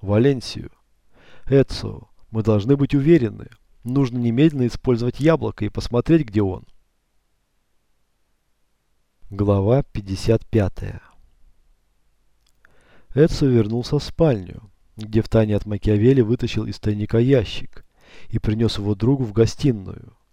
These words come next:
Потом он надел перчатки и осторожно вытащил яблоко из сундука и положил на стол.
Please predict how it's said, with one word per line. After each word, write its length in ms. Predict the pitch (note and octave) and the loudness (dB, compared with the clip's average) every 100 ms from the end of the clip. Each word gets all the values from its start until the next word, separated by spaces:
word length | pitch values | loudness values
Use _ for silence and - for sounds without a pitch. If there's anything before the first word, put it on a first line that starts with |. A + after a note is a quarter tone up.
| _ - - - - | _ -20 -18 -16 -2
Потом 300 | G#2+ A2+ A2 | 0 2 0
он 100 | A2 | 0
надел 280 | G#2+ G#2+ G#2 | 4 4 4
перчатки 600 | A2+ - D3 D#3+ - A2+ | 0 2 4 4 4 2
и 20 | |
осторожно 520 | - G#2+ G#2+ B2+ C3 | 2 0 0 0 0
вытащил 400 | A#2 A2 - B2 | 0 -2 -4 -4
яблоко 580 | C3 C3+ G#2 G2+ - - - - - - - | 2 2 2 -6 -12 -16 -18 -20 -20 -14 -6
из 120 | G2 | -6
сундука 580 | - G#2+ G#2 - D3 D#3+ | -4 -6 -6 0 0 2
и 120 | A#2+ | -4
положил 420 | - G2+ F#2+ G#2 | -2 -2 0 0
на 140 | A2 | -2
стол. 480 | - - B2 - - | -4 0 0 0 -10